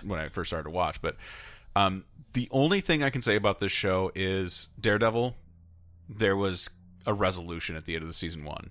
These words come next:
Speaker 2: Even season two, there was a resolution. There's a resolution in Jessica Jones. This is the first one of these shows where we've got where it,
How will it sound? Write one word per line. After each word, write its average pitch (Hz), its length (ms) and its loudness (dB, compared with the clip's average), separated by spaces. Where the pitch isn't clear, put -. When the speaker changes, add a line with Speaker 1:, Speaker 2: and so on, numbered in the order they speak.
Speaker 2:
Even 120 240 0
season 107 300 -2
two, 95 200 -2
there 82 140 -4
was 87 140 -10
a - 20 -8
resolution. 73 640 -6
There's 101 180 0
a 98 80 -2
resolution 101 500 0
in 92 80 -2
Jessica 87 320 -2
Jones. 80 380 -8
This 117 160 0
is 156 40 0
the 165 100 2
first 113 340 0
one 110 100 0
of 104 80 0
these 101 140 0
shows 104 360 2
where 104 160 0
we've 90 200 -6
got 92 340 0
where 92 300 0
it, 92 340 -2